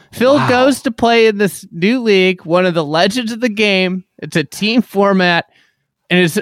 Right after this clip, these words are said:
Speaker 1: first
Speaker 2: Justin
Speaker 1: team,
Speaker 2: Harding.
Speaker 1: Justin Harding, is this, like, next best player. Chase
Speaker 2: Big pick.
Speaker 1: Koepka. Justin Harding and two guys who don't have status anywhere.
Speaker 2: Man.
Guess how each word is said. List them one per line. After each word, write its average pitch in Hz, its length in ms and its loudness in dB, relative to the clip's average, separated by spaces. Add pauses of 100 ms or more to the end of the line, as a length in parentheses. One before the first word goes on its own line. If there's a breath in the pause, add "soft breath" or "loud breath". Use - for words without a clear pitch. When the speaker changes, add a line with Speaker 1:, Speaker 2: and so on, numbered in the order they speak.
Speaker 1:
first 247 460 0
Speaker 2:
Justin 214 60 -2
Speaker 1:
team, 202 380 0
Speaker 2:
Harding. 135 160 -12 (120)
Speaker 1:
Justin 220 580 0
Harding, 190 600 2 (180)
is 156 120 0
this, 156 240 -4
like, 165 300 -2 (440)
next 180 320 -4
best 180 300 -2
player. 127 420 0 (640)
Chase 220 360 -2
Speaker 2:
Big - 100 0
pick. 185 220 -2
Speaker 1:
Koepka. 120 180 0 (360 soft breath)
Justin 285 340 0
Harding 262 380 2
and 208 100 -2
two 254 180 0
guys 190 480 0
who 185 100 -6
don't 202 280 0
have 196 180 0
status 156 540 0
anywhere. 120 520 -4 (4000 loud breath)
Speaker 2:
Man. 87 400 -12